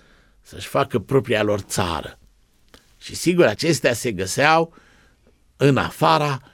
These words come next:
hotarelor Canaanului, care era țara lui Isaac. Și Ismael avea țara lui în sud, țara Arabiei. Mai târziu, Esau a avut țara lui,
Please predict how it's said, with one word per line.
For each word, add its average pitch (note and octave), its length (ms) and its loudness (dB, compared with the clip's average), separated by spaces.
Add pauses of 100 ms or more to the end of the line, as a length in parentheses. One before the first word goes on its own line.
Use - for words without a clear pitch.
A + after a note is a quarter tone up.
hotarelor G2+ 960 0 (380)
Canaanului, D#2 1000 -2
care E2+ 200 -6
era D#2+ 200 0
țara F2+ 460 -6 (360)
lui D#2 240 -6
Isaac. - 500 -10 (360)
Și - 260 -8
Ismael B2+ 520 2
avea A2 560 2
țara A#2+ 360 2
lui C3 440 4 (400)
în D#2 440 -12
sud, - 720 2
țara F2 400 -2
Arabiei. A2 680 2 (580)
Mai G2 240 -4
târziu, D3 640 2 (100)
Esau A#2 760 0 (380)
a D2+ 160 -8
avut E2 240 -4
țara C#3 320 2
lui, G#3 400 2